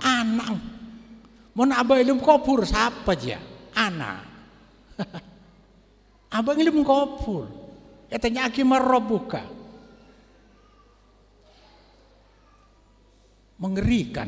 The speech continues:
kan? Kadang ni kebi Allah saya kabela lebat pengajian kita. Mun lo ngaji lo kerengnya, saya lo ngaji ni terus terus.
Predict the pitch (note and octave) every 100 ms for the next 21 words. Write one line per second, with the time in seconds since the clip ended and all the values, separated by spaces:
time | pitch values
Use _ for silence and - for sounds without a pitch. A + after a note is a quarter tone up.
0 | G#2 D3+ A#3 - - - - - - -
1 | _ _ _ - A3 B3 C#4 B3+ - G3
2 | G3+ F#3 F#3+ D#3 F#3 F3 E3 D#3 D#3 D#3
3 | D#3 D#3+ D#3+ D#3 C3 - C#3 A#2 A#2 -
4 | G#2+ - - - - - - _ _ _
5 | _ _ _ _ G#3+ A#3 A#3+ A#3 A3+ B3
6 | C4+ B3 C4+ C4 C#4 C#4+ C#4 A#3 C4 C4
7 | A#3+ A3 - G#3+ B3+ - - E4 F4 F#4
8 | F#4 D#4+ - B3+ E3